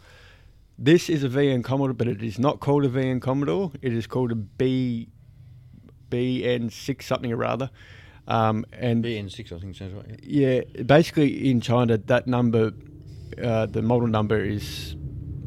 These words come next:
Speaker 1: the, the letters are representative of the company that owns them, and there is a huge Harley passing us right now, so
Speaker 2: It's
Speaker 1: if you
Speaker 2: not
Speaker 1: heard that
Speaker 2: Thunder, it's a Harley Davidson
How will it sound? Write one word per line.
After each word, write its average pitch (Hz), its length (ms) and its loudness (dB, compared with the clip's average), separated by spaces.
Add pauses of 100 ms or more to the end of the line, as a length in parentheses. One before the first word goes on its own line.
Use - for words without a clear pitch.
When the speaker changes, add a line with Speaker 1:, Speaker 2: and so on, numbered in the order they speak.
(300)
Speaker 1:
the, 120 160 -2
the 117 200 -2
letters 131 420 4
are 123 180 0
representative 117 640 0
of 110 120 -6
the 113 80 -4
company 117 440 -2
that 107 180 -2
owns 127 260 -2
them, 143 200 -4
and 104 140 -6
there 101 140 -4
is 98 120 -10
a 104 80 -6
huge - 880 -6
Harley 110 360 -2
passing 107 360 -6
us 104 160 -10
right 107 160 -6
now, 110 200 -6
so 107 160 -10
Speaker 2:
It's 95 100 -6
Speaker 1:
if - 80 -16
you 113 60 -4
Speaker 2:
not 104 80 -4
Speaker 1:
heard 110 120 -2
that 117 140 -2
Speaker 2:
Thunder, 117 240 -4
it's 110 200 -8
a 101 60 -10
Harley 101 340 -8
Davidson 92 280 -8